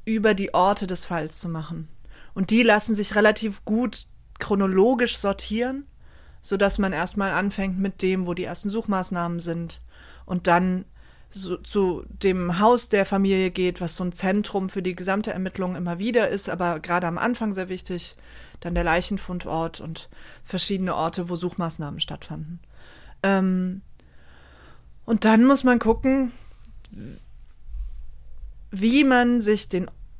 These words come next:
über die Orte dem Fall nähert und wie man von da zu dem a-, anderen Fokus, nämlich der Gefühlswelt kommt und was für Aspekte da eigentlich zusammenpassen.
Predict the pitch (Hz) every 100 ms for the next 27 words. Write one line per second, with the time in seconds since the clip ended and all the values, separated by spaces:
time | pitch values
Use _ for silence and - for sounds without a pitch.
0 | - 214 190 180 - 226 262 247 196 190
1 | 214 208 233 214 214 208 208 - 175 190
2 | 226 220 208 196 190 190 214 226 - 190
3 | 185 - - - - - - 220 254 226
4 | 202 196 - 190 180 - 160 - 180 175
5 | 175 175 - - - 180 175 214 208 -
6 | 165 156 175 165 160 170 180 269 - 202
7 | 175 202 196 185 160 175 170 - 185 196
8 | 190 180 185